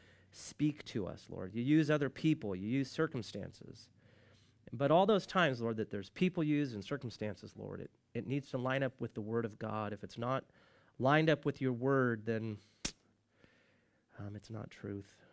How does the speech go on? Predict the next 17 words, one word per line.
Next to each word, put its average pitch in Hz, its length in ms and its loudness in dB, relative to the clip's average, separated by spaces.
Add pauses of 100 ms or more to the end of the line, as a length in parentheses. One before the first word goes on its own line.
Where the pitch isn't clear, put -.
And 110 140 -12
so, - 160 -4
Lord, 113 320 0
we 131 160 2
look 131 240 0
to - 140 -6
your 113 80 0
Word 110 280 -2
today. 117 240 0
We 110 120 -2
look 113 200 -4
to 110 120 -4
you, 117 200 0
Jesus, 110 440 -4
to - 100 -14
teach - 340 -6
us. 127 380 -8